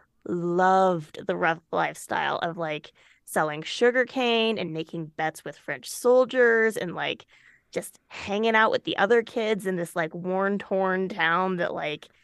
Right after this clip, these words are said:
kind of just anything is going right now because everything's fucked up. And so she was like, "Oh no, you need structure." And so she petitioned for full custody of Charles and brought him back to live with her and Jacques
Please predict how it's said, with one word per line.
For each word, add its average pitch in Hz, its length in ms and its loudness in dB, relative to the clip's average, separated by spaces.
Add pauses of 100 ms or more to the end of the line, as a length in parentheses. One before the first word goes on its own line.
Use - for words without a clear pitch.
kind 214 280 0
of 202 100 -4
just 196 240 -8
anything 190 400 -2
is 190 100 -6
going 175 380 -4
right 202 260 -4
now 202 240 0
because 165 640 -6 (300)
everything's 185 380 -6
fucked - 300 -6
up. 185 240 0 (720)
And 190 400 0
so 202 160 0
she 220 160 -2
was 202 160 0
like, 196 280 4
"Oh 254 200 8
no, 196 400 6
you 180 300 -2
need 208 200 -2
structure." 196 640 -2
And 175 220 -4
so 180 480 2 (140)
she 220 440 -2
petitioned 262 580 -4
for 214 140 -2
full 240 300 4
custody 202 480 -2
of - 140 -10
Charles 170 400 2
and 185 180 -2
brought 190 280 4
him 185 120 -4
back 160 260 -2
to 185 100 -4
live 165 180 -4
with 170 140 -8
her 165 100 -10
and 160 200 -8
Jacques 180 400 0